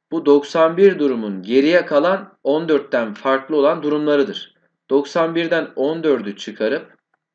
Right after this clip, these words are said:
altına gene doksan bir yazabilirsiniz. Veya birden şöyle de yapabilirsiniz. Daha öğretici olur şöyle yazarsam. Tüm olma,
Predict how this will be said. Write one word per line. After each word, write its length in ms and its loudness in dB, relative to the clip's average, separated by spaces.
altına 500 2
gene 500 -2
doksan 480 -2
bir 100 -2
yazabilirsiniz. 720 0
Veya 440 2
birden 560 2
şöyle 380 0
de 60 2
yapabilirsiniz. 920 -6
Daha 560 0
öğretici 600 -2
olur 160 -6
şöyle 240 -12
yazarsam. 680 -10
Tüm 300 -4
olma, 600 0